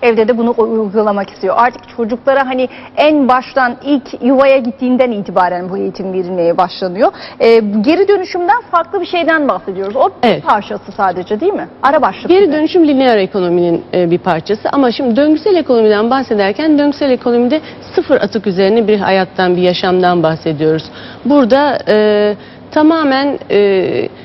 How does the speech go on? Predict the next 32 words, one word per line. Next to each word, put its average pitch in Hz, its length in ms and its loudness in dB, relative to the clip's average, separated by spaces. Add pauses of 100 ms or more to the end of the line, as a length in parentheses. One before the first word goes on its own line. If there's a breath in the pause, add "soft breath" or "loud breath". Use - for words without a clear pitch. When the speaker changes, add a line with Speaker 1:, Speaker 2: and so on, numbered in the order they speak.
(120)
Speaker 2:
kaynaklarımızı 240 1000 0
doğru 240 240 4
kullanmak 196 800 -2
ve, 247 200 2 (120)
e, 208 180 0
Speaker 1:
Hı 208 60 0
hı. 202 60 -4
Speaker 2:
bunun 285 160 0
üzerine 214 440 0 (280 loud breath)
inovasyona 269 800 2
dayalı, 180 440 2 (480 loud breath)
yani 220 300 2
yeni 240 320 2
bir, 233 180 2 (180)
e, 190 300 2 (280)
iş - 220 -2
modeli, 170 540 0 (400 loud breath)
e, 190 280 2
bu 214 100 0
ekonominin 220 720 2
yeni 208 260 2
bir, 196 320 0
e, 170 520 2 (160)
parçası. 180 560 -2
Daha 202 200 -2
önceden 196 500 0 (360 loud breath)
başka 214 380 -2
isimler 208 420 2
altında, 185 540 2
başka 202 320 -2
boyutlarda, 180 540 0
e, 165 120 0